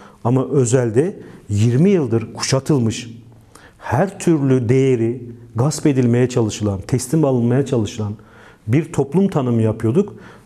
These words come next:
Ama toplum tekrardan, halklar tekrardan bütün bu kuşatmaya rağmen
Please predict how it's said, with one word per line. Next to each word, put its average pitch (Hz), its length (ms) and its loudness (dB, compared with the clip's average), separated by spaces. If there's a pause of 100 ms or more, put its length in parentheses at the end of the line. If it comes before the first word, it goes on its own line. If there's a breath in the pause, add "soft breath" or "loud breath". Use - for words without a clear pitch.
(100 loud breath)
Ama 143 260 0
toplum 156 420 0
tekrardan, 131 680 0 (160)
halklar 143 540 -2
tekrardan 151 540 0 (300 loud breath)
bütün 190 360 2
bu 170 60 0
kuşatmaya 147 640 0
rağmen 123 420 0